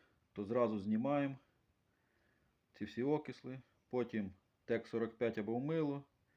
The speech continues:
легенько. І потім витягуємо, промиваємо. І якщо щось десь осталося, залишилось, допрацьовуємо точечно.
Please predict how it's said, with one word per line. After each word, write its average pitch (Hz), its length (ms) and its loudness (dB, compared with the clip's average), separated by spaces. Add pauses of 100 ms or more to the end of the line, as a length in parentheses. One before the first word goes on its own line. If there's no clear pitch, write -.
(460)
легенько. 117 640 -2 (1500)
І 160 80 0
потім 156 320 2
витягуємо, 131 500 0
промиваємо. 110 720 2
І 120 100 -4
якщо 120 220 0
щось 113 200 -2
десь 110 220 0
осталося, 117 640 0 (720)
залишилось, 101 720 -2 (480)
допрацьовуємо 117 960 2
точечно. 104 580 -2